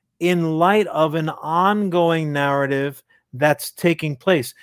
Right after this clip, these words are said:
Now, the, the reason why, so, so we, we're agreeing that those special,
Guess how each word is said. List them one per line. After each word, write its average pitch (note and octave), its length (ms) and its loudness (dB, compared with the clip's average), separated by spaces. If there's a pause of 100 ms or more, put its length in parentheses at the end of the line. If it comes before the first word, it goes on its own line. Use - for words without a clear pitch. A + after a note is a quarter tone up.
(160)
Now, F3 160 4
the, E3+ 200 2
the D#3+ 200 -2
reason G#3 500 -2
why, D#3 280 2
so, F#3 240 0
so G3 240 2
we, G3+ 320 2
we're G#3 340 6
agreeing E3 680 2
that C#3+ 300 2 (300)
those F3+ 440 4
special, E3+ 840 0